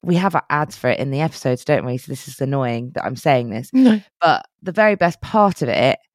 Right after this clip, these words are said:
Speaker 1: is, uh, if you head to patreon dot com forward slash women's running, then, and sign up little as two quid a month, I think you can do it for. And then you can be part of our Pod Squad group chat, which is really a thing of wonder at the moment. Like, it's really kick-, it's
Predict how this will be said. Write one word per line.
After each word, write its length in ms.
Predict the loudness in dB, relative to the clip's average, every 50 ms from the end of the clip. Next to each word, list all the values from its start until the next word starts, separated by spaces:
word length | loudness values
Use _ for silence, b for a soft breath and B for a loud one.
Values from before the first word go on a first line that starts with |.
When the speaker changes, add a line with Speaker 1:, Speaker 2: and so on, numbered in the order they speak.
| _ _ _ _ _ _ -2
Speaker 1:
is, 500 | 0 2 2 2 2 0 -4 -10 -20 -20 _ _ _
uh, 160 | 2 2 2 2
if 120 | 2 0
you 100 | 2 2
head 140 | 2 2 2 0
to 60 | 0
patreon 340 | 0 0 0 0 -4 -2 -2
dot 160 | -2 -2 0
com 200 | -2 -4 -4 -4
forward 240 | -4 -4 -4 -4 -2
slash 300 | -2 -2 -2 -2 -4 -4
women's 240 | -4 -4 -2 0
running, 360 | 0 0 0 0 -2 -6 -8 -10 b b b b b b _ _
then, 480 | 0 2 2 2 2 0 -4 -6 -8 -8 -8 _
and 180 | -4 -4 -4 -4
sign 300 | -2 0 0 2 2 2
up 300 | 2 2 0 -2 _ _ _ _ -2
little 260 | 0 0 2 2 0
as 80 | -2 -2
two 200 | -2 -2 -2 0
quid 160 | 2 2 2
a 60 | 2
month, 260 | 2 2 0 0 -4 -8
I 60 | -8
think 160 | -8 -8 -8
you 100 | -8 -8
can 140 | -8 -8 -6
do 100 | -4 -6
it 100 | -6 -6
for. 280 | -6 -4 -2 -2 -2 -2 -2
And 140 | -4 -4
then 140 | -2 -2 -2
you 100 | -4 -4
can 120 | -4 -2 -2
be 100 | -2 -4
part 320 | -4 -4 -4 -4 -4 -4
of 140 | -4 -4 -2
our 160 | -2 -2 -4
Pod 260 | -6 _ -8 -8 -6 -8
Squad 400 | -10 -6 -2 0 0 0 -2 -6 _ _ _ _ _ -6
group 320 | -2 0 2 2 0 -2 _
chat, 320 | -10 -8 -4 -4 -4 -4 b b b b b b b _
which 480 | 0 0 0 0 -2 -6 -14 -16 -16 _ _
is 160 | -2 -2 -2
really 420 | -2 0 2 2 2 2 4 4 2
a 80 | 2 2
thing 500 | 2 0 2 2 2 2 0 -2 -4 -2 0
of 280 | 0 2 2 0 -2 -2 0
wonder 400 | 0 0 0 0 -2 -2 -2 -2
at 100 | -2 -4
the 80 | -4
moment. 460 | -6 -6 -6 -6 -8 -10 -10 -4 -2
Like, 160 | 0 0 0 0
it's 160 | -4 -6 -4
really 320 | -2 0 0 2 0 -2
kick-, 320 | 0 0 -2 -2 -2 _ _
it's 160 | -4 -4 -4